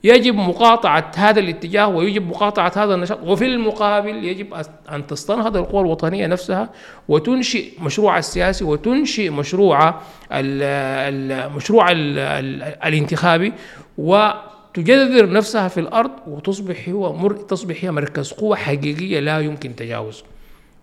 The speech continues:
لا تجي أمريكا، لا تجي، يجي الخليج، لا يجي غيره، لا يجي، ي-، يكون هو قوة ضاربة في الأرض. والكلام ده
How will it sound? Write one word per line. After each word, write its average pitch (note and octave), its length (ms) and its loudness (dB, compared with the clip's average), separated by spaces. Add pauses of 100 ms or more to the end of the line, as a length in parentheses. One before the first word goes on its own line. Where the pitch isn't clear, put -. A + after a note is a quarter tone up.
(160)
لا E3 100 -14
تجي E3 240 -6
أمريكا، C#3+ 340 -6
لا F#3 280 -6
تجي، D3 380 -6
يجي D3 120 -4
الخليج، C#3+ 460 -6
لا C#3 140 -10
يجي D#3 260 -8
غيره، E3 220 -4
لا D3 140 -4
يجي، E3 140 -8 (760)
ي-، D3 400 -4
يكون G3 280 0
هو G#3+ 180 4
قوة G#3 360 2
ضاربة F#3+ 540 4
في C#3+ 120 -4
الأرض. C#3 280 -6
والكلام G#3+ 440 0
ده A3+ 160 2